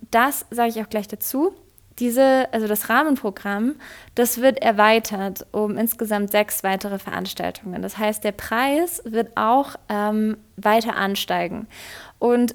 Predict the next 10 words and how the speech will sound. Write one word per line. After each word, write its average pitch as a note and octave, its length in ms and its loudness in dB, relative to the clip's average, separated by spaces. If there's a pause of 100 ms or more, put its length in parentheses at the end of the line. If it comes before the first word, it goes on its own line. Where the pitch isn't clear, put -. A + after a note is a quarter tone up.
wenn A#3 240 2
du C#4+ 140 2
dich D#4+ 260 0
jetzt A3+ 420 0
noch G3 240 -4
bis - 320 -2
zum G#3 360 0 (100)
fünfzehnten C4 720 -2
März G3+ 500 -2 (120)
anmeldest, A#3 920 0